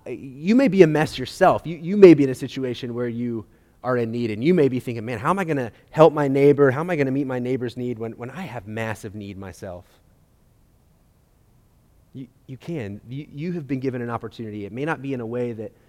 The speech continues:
that you think right now, but, but maybe there's opportunity. And here's what I do know is that you all have an opportunity to love well. That, we talked earlier, that costs a lot.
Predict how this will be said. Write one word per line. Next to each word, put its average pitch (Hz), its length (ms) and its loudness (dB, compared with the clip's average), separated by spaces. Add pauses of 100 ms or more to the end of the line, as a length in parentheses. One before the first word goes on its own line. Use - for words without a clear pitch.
(280)
that 110 120 -8
you 226 140 -10
think - 340 -4
right 127 160 -8
now, 110 280 -4
but, 110 240 -14
but 127 160 -14
maybe 151 240 -10
there's 160 180 -4
opportunity. 123 540 -8
And 123 120 -10
here's 170 300 -4
what 143 80 -10
I 135 80 -6
do 113 220 -10
know 101 240 -10
is 101 140 -14
that 104 120 -14
you 110 240 -12
all 151 220 -4
have 151 160 -8
an 127 80 -10
opportunity 110 400 -12
to 104 120 -16
love 95 380 -8
well. 90 400 -14 (2000)
That, - 320 -2 (320)
we 117 100 -8
talked 143 260 4
earlier, 139 220 6
that 127 180 2
costs 151 380 4
a 180 60 6
lot. 175 460 6